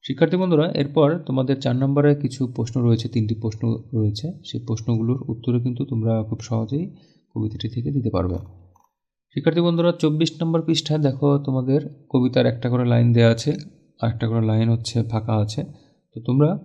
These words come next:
কবিতাটি দেখলে খুব সহজেই কিন্তু সেগুলো উত্তর করতে পারবে। এরপর ছয় নম্বর বলছে যে ইমদাদ হক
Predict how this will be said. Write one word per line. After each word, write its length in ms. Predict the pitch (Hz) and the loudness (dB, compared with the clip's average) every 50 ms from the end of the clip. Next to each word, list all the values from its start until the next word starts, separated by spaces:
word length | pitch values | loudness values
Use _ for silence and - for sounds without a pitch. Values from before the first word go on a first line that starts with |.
| - _ _ _ _ _ _ _ _ - | -14 _ _ _ _ _ _ _ _ -2
কবিতাটি 320 | 123 120 117 123 120 123 | -2 -2 0 0 -2 -2
দেখলে 400 | 117 113 117 117 120 131 151 208 - - - - - _ _ _ _ _ _ _ _ _ _ _ _ _ _ _ _ - | -2 -2 -2 -2 0 0 0 0 -2 -6 -16 -20 -20 _ _ _ _ _ _ _ _ _ _ _ _ _ _ _ _ -10
খুব 120 | 117 117 | -10 -8
সহজেই 340 | - - 127 123 120 123 127 | 0 2 4 4 4 4 2
কিন্তু 200 | 131 131 135 143 | 0 -2 -2 -4
সেগুলো 320 | - - 117 120 127 160 214 220 - - _ _ _ _ - | -2 -2 0 0 0 -2 -4 -6 -8 -18 _ _ _ _ -20
উত্তর 200 | - - 139 123 | -4 -2 -2 -2
করতে 240 | 113 101 104 110 | -2 -4 -6 -4
পারবে। 260 | - - 90 87 - - - - - _ _ _ _ _ _ _ _ _ _ _ _ _ _ _ _ _ _ - - | -6 -4 -4 -6 -6 -8 -12 -16 -20 _ _ _ _ _ _ _ _ _ _ _ _ _ _ _ _ _ _ -4 -4
এরপর 320 | 131 135 139 127 139 147 - - - - - - _ _ _ _ - | 2 6 8 6 6 6 2 -8 -14 -18 -20 -20 _ _ _ _ 2
ছয় 100 | 139 143 | 4 4
নম্বর 240 | 151 160 165 165 | 6 6 6 6
বলছে 280 | 160 160 156 156 156 160 | 6 2 0 0 -2 -6
যে 140 | 156 - 156 | -2 0 0
ইমদাদ 280 | 151 147 151 151 147 | 2 2 2 4 4
হক 220 | 143 147 147 147 | 4 4 2 2